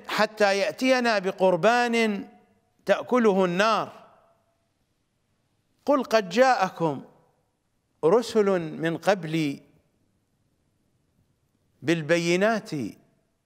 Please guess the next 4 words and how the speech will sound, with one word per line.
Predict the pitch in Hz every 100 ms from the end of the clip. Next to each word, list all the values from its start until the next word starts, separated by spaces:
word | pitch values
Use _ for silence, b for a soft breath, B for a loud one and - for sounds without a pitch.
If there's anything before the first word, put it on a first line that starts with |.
| _ _ _ 120
وبالذي | 156 151 196 190 185 165 165
قلتم | 190 190 - 147 107 - _ _ _ _ _ _ _ _ _ _ _ _ _ _ _
فلم | - 160 156 247 240
قتلتموهم | 226 180 170 135 - 139 139 120 113